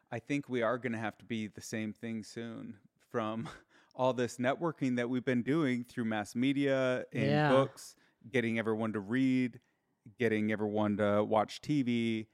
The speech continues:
Speaker 1: now getting
Speaker 2: Right.
Speaker 1: everyone in social media. It's a lot of feedback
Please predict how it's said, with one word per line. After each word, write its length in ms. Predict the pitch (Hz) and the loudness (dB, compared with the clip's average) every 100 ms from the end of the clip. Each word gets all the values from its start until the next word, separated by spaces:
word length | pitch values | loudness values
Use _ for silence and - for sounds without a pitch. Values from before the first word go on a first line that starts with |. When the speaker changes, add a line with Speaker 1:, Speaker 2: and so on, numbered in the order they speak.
| _ | _
Speaker 1:
now 240 | 110 110 110 | -2 2 4
getting 240 | 147 151 | 4 2
Speaker 2:
Right. 60 | 107 | 2
Speaker 1:
everyone 340 | 104 107 107 | 2 2 2
in 140 | 107 104 | 0 0
social 320 | 113 101 107 | -2 -2 -2
media. 580 | 117 120 110 104 104 - _ _ | -2 0 0 0 -2 -6 _ _
It's 160 | 139 131 | -4 0
a 60 | |
lot 200 | 120 117 | 2 2
of 80 | 110 | 2
feedback 640 | - 143 120 110 107 - | 0 -2 -2 -4 -4 -4